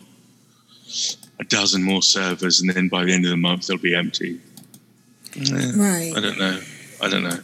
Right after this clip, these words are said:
Speaker 1: And I, I, I would hate to see that happen. I think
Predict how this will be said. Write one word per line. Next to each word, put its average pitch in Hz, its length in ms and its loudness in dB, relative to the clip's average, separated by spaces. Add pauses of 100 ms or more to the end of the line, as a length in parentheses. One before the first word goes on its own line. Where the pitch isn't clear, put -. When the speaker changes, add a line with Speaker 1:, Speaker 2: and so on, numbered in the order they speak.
(200)
Speaker 1:
And 101 100 4
I, 104 220 4
I, - 260 -2 (100)
I - 20 0
would 95 140 -2
hate 104 200 -2
to - 60 2
see 95 160 4
that 90 120 -2
happen. - 320 -4 (300)
I 113 120 2
think 92 560 0